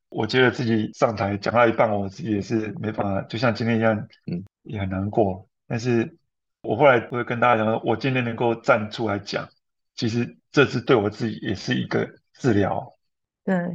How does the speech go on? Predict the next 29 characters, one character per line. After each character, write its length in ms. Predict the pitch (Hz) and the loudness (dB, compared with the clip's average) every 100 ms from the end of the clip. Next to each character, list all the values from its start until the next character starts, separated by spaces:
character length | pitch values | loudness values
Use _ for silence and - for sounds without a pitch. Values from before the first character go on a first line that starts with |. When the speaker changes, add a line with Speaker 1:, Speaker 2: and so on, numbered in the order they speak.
| 151 | 0
Speaker 1:
因 120 | 139 | 2
为 60 | 139 | 4
我， 200 | 110 - | 2 0
我 80 | 110 | -2
去 120 | 131 | 2
面 200 | 135 123 | 2 4
对 160 | 120 | 2
它， 400 | 113 101 98 104 160 | 2 2 0 -4 -8
然 100 | 95 | -4
后 100 | 110 | -2
我 140 | 120 | -2
把 180 | 110 104 | -2 -2
它， 300 | 90 101 104 - _ _ _ | -2 -4 -4 -12 _ _ _
我 160 | 123 | -6
把 120 | 120 98 | -4 -2
它 120 | 104 | -2
说 200 | - 113 | 0 0
出 220 | 110 113 | 2 0
来 160 | - - | 0 -4
了。 180 | - - _ _ _ _ | -10 -16 _ _ _ _
那 160 | 151 156 | 2 2
一 60 | |
天 260 | 147 151 151 | 4 0 0
其 160 | - | -4
实 80 | 123 | -6
也 140 | - 113 | -2 2
让 160 | 131 | 2
我 120 | 120 107 | 2 0
很 220 | 98 95 | -2 -10